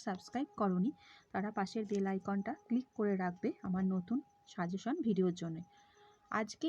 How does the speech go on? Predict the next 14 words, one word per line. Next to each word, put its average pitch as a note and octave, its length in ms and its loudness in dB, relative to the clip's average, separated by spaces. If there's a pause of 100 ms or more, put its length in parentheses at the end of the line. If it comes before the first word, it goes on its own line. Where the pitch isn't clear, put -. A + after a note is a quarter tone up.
আমি C4+ 140 2 (100)
তোমাদের A3+ 400 0 (440)
রাজশেখর A3+ 640 0 (120)
বসুর A#3+ 300 0 (140)
লেখা G#3 280 -2 (680)
বাংলা G#3+ 480 2
ভাষায় C4+ 440 0
বিজ্ঞান G#3+ 460 0 (200)
প্রবন্ধ B3 400 2 (160)
থেকে A#3 220 -2 (400)
একটি G#3+ 300 -4 (100)
কোশ্চেন A3 400 0 (440)
ও - 100 -2 (180)
তার G3+ 220 2